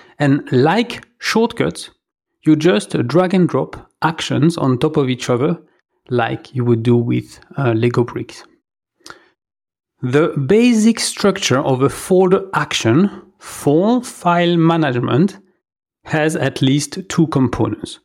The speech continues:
The first one is one or more filter actions. And so, for instance, you could choose to filter,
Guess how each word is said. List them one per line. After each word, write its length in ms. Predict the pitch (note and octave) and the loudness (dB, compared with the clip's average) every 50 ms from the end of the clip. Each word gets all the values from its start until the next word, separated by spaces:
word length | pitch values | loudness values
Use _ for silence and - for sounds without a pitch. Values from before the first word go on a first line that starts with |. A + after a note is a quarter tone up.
| _ _ - - _ _ _ _ _ _ _ - | _ _ -20 -20 _ _ _ _ _ _ _ -2
The 80 | - C3+ | -2 -2
first 460 | - - - F#3+ A#3+ B3+ - - - | -2 0 2 2 2 2 0 0 0
one 380 | A3+ G3+ G#3 G#3 A3 G#3+ - - - | 2 2 2 2 0 -2 -6 -6 -2
is 480 | - D#3 D#3 D#3 D#3+ D#3 D#3 - - - _ _ _ _ _ _ - | 0 2 2 4 2 0 -2 -6 -12 -16 _ _ _ _ _ _ -6
one 340 | A#2+ A#2 B2 C#3+ D3+ E3 | -4 0 0 0 0 0
or 160 | E3 D3 C#3+ C#3+ | -2 -2 -2 0
more 420 | C#3 C#3 C3+ C3+ C#3 D3+ F#3 - | 2 2 2 2 2 0 -2 -8
filter 600 | - - - - - F#3+ F#3 F3+ F3 E3 D#3+ D#3+ - | -16 -20 -14 -6 -2 0 0 0 0 0 -2 -2 -2
actions. 640 | - B2+ - - - - B2 D3 G3+ B3 B3+ - - _ _ _ _ _ _ _ _ _ _ _ - _ _ _ - - | -6 -6 -6 -6 -6 -4 0 2 2 2 0 -2 -10 _ _ _ _ _ _ _ _ _ _ _ -20 _ _ _ -8 -4
And 120 | D3 A#2+ - | -4 -2 0
so, 120 | - C#3 | 0 -2
for 160 | - - C3 B2+ | 0 0 0 0
instance, 480 | D#3+ E3 - G#3+ G#3+ G#3 G3+ - - | 0 0 0 2 0 0 0 0 -2
you 100 | C#3+ C#3 | -2 -2
could 240 | C#3 - - B2+ - | -2 -2 -6 -4 -4
choose 560 | - - - - D#3+ D#3+ F3+ F#3 F3+ F3+ - - - - _ _ _ _ _ _ _ _ - | -4 -2 2 2 4 4 4 2 0 -2 -6 -12 -16 -20 _ _ _ _ _ _ _ _ -2
to 100 | - B2 | -2 -2
filter, 600 | - - - C3+ C3+ D3 - F3 F3+ G#3+ A3+ | -2 0 -2 -2 -2 0 0 0 2 2 0